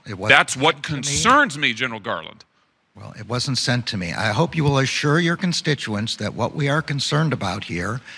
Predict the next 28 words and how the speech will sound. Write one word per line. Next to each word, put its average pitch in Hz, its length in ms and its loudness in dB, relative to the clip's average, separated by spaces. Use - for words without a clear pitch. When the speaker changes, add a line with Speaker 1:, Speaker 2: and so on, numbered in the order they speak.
Speaker 1:
is 104 140 -4
violence 123 680 4
and 117 200 -2
threats - 400 0
of 90 100 -4
violence. 67 480 -8
Speaker 2:
That 139 140 4
only 143 180 2
leads 131 240 -2
Speaker 1:
That's - 20 -8
Speaker 2:
me 131 80 0
Speaker 1:
the 123 60 -4
Speaker 2:
to - 0 -
Speaker 1:
best 156 260 0
way, 147 60 -2
Speaker 2:
conclude, 131 420 0
Speaker 1:
that's 139 120 -6
Speaker 2:
General 139 200 -2
Speaker 1:
the 120 40 -6
best - 20 -8
Speaker 2:
Garland, 143 280 2
Speaker 1:
way. 143 120 2
Speaker 2:
all 180 160 2
I 175 120 0
can 135 200 -8
conclude 135 540 -6
from 90 240 -8
this 87 500 -6